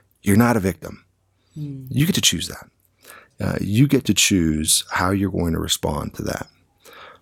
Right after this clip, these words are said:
Speaker 1: Um, and, and that's a, it's a two-edged sword, right?
Speaker 2: Yeah.
Speaker 1: Uh, you become the master of your own destiny, but when you choose wrong, which you're gonna do.
Speaker 2: Yes.
Speaker 1: Yeah, you know,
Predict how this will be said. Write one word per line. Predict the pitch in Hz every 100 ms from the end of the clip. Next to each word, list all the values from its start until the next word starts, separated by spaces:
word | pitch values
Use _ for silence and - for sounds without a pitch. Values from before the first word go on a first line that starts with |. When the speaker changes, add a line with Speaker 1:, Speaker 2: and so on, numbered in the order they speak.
| -
Speaker 1:
Um, | 85 80 - - _ _ _ -
and, | 90 80 -
and | 101
that's | 98 -
a, | 101 - -
it's | -
a | -
two-edged | - 107 -
sword, | - 208 76
right? | 65 76 123
Speaker 2:
Yeah. | 165 165 165 160
Speaker 1:
Uh, | 92 87 90 - _ _ _
you | 107 127
become | 117 107 107
the | 101
master | 95 92 95
of |
your | 92
own | 82
destiny, | 139 143 - 73 67 73 _ _ _ -
but | 98 -
when | 101
you | 95
choose | - 123 87
wrong, | 80 80 135 151
which | - - -
you're | 131
gonna | 190 208
do. | 95 - - - -
Speaker 2:
Yes. | 175 120 - -
Speaker 1:
Yeah, | 135 107 -
you | 135
know, | 104 98